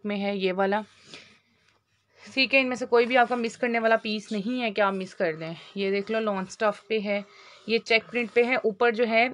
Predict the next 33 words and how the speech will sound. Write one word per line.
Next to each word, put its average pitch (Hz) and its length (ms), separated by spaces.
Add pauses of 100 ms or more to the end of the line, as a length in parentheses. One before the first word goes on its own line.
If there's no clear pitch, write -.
(120)
ये 208 280
जर्सी 202 360
स्टफ - 300
है 277 60
जो 254 140
हम 240 140
टी 226 160
शर्ट 262 220
पहनते 220 360
हैं 220 100
वो 202 180
है 262 100
फैब्रिक, 208 400 (380)
और 214 100
नीचे 233 260
शिफॉन 226 440
लगी 165 260
हुई 160 180
है, - 140 (580)
ठीक 233 220
है। 294 140 (1300)
ये 233 100
भी 247 100
मेरी 240 180
बेटी 214 260
ने 233 80
भी, 233 100
देखें, 220 180
ये 233 120
पहना 208 300
हुआ 240 100
है 226 60
ना 254 160